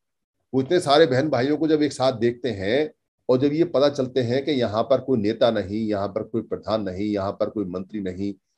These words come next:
यहाँ पर कोई वीआईपी नहीं, यहाँ पर हम किसी लालच में नहीं आए,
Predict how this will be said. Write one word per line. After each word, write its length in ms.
यहाँ 160
पर 140
कोई 200
वीआईपी 500
नहीं, 380
यहाँ 260
पर 180
हम 140
किसी 220
लालच 340
में 100
नहीं 200
आए, 300